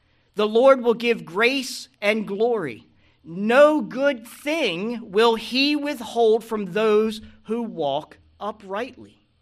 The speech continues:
You hear that promise? James chapter one, verse seventeen. "Every good gift and every perfect gift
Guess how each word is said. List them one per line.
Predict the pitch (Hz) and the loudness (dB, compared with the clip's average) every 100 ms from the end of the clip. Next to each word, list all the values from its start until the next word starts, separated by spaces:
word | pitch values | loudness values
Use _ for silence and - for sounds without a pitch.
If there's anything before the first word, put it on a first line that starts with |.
| _ _ _ _ _ | _ _ _ _ _
You | 175 | -4
hear | 214 247 | 0 2
that | 262 262 | 0 0
promise? | 254 254 285 302 - - _ _ _ _ _ _ - | -2 -2 -2 -10 -16 -20 _ _ _ _ _ _ -18
James | 156 233 254 208 135 - - - _ _ _ _ | -4 -2 0 -2 -8 -12 -16 -18 _ _ _ _
chapter | - 214 220 226 | -2 0 0 -2
one, | 196 214 220 139 101 _ _ | -6 -2 -2 -2 -10 _ _
verse | 165 190 185 | -10 -8 -4
seventeen. | 208 190 185 - 202 135 85 _ _ _ _ _ _ _ _ _ _ _ - | -4 -4 -8 -12 -12 -14 -18 _ _ _ _ _ _ _ _ _ _ _ 0
"Every | 233 247 285 277 | 0 2 -2 -2
good | 190 202 302 294 196 | -4 -4 -4 -4 -6
gift | 170 151 190 - - - _ _ _ _ - | -6 -6 -8 -18 -20 -20 _ _ _ _ -4
and | 202 202 208 | -2 -2 0
every | 220 254 240 269 | 2 2 -2 -6
perfect | - - 247 262 262 240 147 | -6 -4 -2 -2 -4 -10 -8
gift | 156 170 170 - | -4 -4 -6 -20